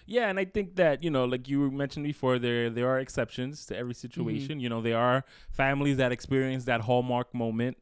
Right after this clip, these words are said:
Speaker 1: you know, the Hallmark movie moment. Um, and then there are people who kind of can't, the dad can get redeemed and he can have a whole,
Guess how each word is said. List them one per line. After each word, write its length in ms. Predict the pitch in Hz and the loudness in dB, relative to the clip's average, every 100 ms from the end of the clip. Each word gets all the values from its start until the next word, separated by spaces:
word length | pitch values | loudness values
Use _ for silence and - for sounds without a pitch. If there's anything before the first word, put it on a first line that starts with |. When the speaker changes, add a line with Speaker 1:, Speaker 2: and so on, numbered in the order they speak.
| - | -4
Speaker 1:
you 80 | 123 | -2
know, 100 | 113 | 0
the 100 | 113 | 0
Hallmark 360 | 113 117 113 | 0 -2 -2
movie 240 | 113 110 110 | -2 -2 -2
moment. 420 | 107 101 120 139 - - | -2 -4 -4 -6 -14 -10
Um, 260 | 117 131 139 | -2 0 2
and 80 | 160 | 0
then 140 | 151 | 0
there 240 | 147 147 151 | 6 6 6
are 40 | |
people 400 | 156 160 156 175 | 2 -6 -4 -2
who 440 | 143 147 147 139 135 | 0 2 4 2 0
kind 320 | - 139 143 | -4 -4 0
of 440 | 143 139 143 139 - _ _ _ _ _ - - _ _ | 2 4 4 2 -8 _ _ _ _ _ -20 -20 _ _
can't, 360 | - 156 156 156 | 2 2 0 -2
the 120 | 139 | -2
dad 420 | 120 131 135 180 | 0 2 4 2
can 260 | 165 151 185 | 2 0 2
get 160 | 165 131 | 2 2
redeemed 580 | 123 113 101 123 170 - | 0 -2 0 0 0 -4
and 280 | 131 131 123 | -4 -2 0
he 100 | 135 | 0
can 140 | 139 | 0
have 200 | 135 127 | 0 2
a 80 | 127 | 2
whole, 880 | 120 123 120 117 113 - - 120 | 4 6 6 6 4 0 -6 -10